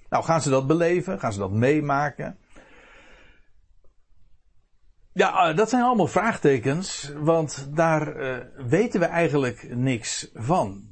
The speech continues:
En ze vervolgt dan even later met, "Ik zou het fijn vinden als je op enig moment daar eens een studie over zou willen houden."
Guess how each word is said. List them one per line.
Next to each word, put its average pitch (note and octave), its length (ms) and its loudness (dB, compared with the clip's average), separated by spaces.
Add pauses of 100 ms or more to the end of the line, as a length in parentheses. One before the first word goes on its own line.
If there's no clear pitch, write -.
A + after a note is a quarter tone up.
En C3 500 -6 (540)
ze A#2 600 -2
vervolgt A#2+ 500 0
dan A#2+ 160 2
even A2 240 0
later A#2 360 2
met, A2 300 0
"Ik A#2 160 -8
zou G3+ 140 0
het D3 100 -2
fijn A3+ 240 0
vinden F3 240 0
als D3 140 -4
je C3+ 140 0
op - 140 -4
enig D#3 240 -2
moment C#3 360 0
daar B2+ 160 0
eens A#2 140 -4
een A2 160 -4
studie A3+ 400 -2
over G#2+ 220 0
zou G2+ 180 2
willen F#2+ 220 0
houden." F2+ 300 -6